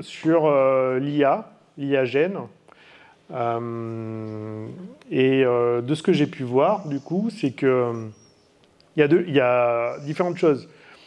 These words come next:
En tant que designer, tu peux utiliser, euh, l'I A pour, euh, te faciliter, euh, euh, le design de, euh, cer-, certaines, euh,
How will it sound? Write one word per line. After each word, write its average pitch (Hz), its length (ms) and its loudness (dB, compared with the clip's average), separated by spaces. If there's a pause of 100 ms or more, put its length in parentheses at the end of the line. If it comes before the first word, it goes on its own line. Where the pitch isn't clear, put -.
(380)
En 147 80 0
tant 202 140 0
que 202 40 2
designer, 175 680 2 (180)
tu 160 120 -8
peux 196 400 4
utiliser, 165 560 2
euh, 131 720 2
l'I 139 240 2
A 185 420 0
pour, 160 300 0
euh, 127 440 -2
te 147 80 -6
faciliter, 156 680 0
euh, 143 380 4 (520)
euh, 127 640 2
le 139 140 0
design 143 480 0
de, 131 80 -2
euh, 131 400 -2 (260)
cer-, - 460 -10
certaines, 156 580 -2
euh, 123 520 -2